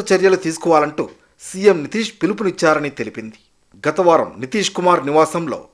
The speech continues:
పదకొండు మందికి కరోనా సోకింది. పలువురు మంత్రులు, ఇద్దరు డిప్యూటీ సీఎంలు కూడా కరోనా బాధితుల జాబితాలో చేరారు. మరోవైపు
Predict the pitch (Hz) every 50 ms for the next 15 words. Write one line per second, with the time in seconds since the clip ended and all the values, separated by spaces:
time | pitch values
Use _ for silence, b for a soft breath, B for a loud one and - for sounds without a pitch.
0 | _ _ - 147 175 185 - 202 190 175 165 160 160 196 - 247 - - - 156
1 | 170 180 170 170 170 160 - - 123 117 - 113 110 110 - _ _ _ _ _
2 | _ _ _ 170 165 185 190 196 180 160 120 113 127 139 139 156 151 156 175 190
3 | 190 - _ _ - 123 127 139 - 233 233 190 196 196 - 220 202 214 196 -
4 | - 185 180 180 180 170 160 - 175 - - - - - _ _ _ - 160 160
5 | 180 208 214 214 208 170 170 170 170 170 170 185 170 160 131 143 139 139 143 -
6 | 139 131 131 131 127 - 117 110 110 110 110 - - _ _ _ _ _ - 101
7 | 110 139 156 165 151 151 151 151 226